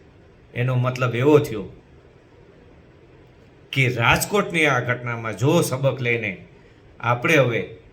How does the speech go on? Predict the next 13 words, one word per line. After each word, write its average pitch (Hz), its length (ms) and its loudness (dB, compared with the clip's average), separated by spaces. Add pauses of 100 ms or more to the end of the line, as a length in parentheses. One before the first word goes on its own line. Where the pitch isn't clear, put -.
(540)
આમાં 117 400 -4
કાંઈ 160 240 6
પણ 185 240 4
ના 151 160 2
કર્યું 135 360 0
અને 131 160 0
ચૂપચાપ 147 580 -2
થોડાક 147 300 0
દિવસમાં 143 440 0
વાતો 147 320 2
કરી, 151 280 2
વીડિયા 139 400 0
બનાવી, 143 600 0